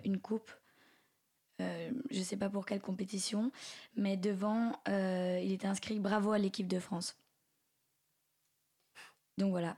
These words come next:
Donc, euh, ça rejoint un peu, euh, ce que moi je trouve, euh, de temps en temps sur les réseaux sociaux en ce moment, qui dit que, euh, l'équipe de France n'est pas faite de Français.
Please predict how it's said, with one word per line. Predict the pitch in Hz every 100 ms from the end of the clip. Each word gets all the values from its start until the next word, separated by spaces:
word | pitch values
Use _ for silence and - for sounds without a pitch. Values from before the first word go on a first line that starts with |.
| -
Donc, | 208 202 208
euh, | 196 190 185 185 180 180 -
ça | 202 185
rejoint | 185 196
un | 185
peu, | - 196
euh, | 202 196 180 175 170 175 - - - -
ce | - - -
que | 196
moi | 202 202 208 208
je | -
trouve, | - 196 196
euh, | 190 180
de | 185
temps | 190 185
en | 190
temps | 202
sur | 202
les | 190
réseaux | 185 185
sociaux | 185 196 208
en | 202
ce | -
moment, | 196 202 214 220 - - - -
qui | - 208
dit | 175 196 226 220
que, | - 196 202 196 -
euh, | 185 180 175 175 175
l'équipe | 185 185 208 185
de | 185
France | - 202 196 214
n'est | 180
pas | - 185
faite | - 190
de | 185
Français. | 180 - 190 202 220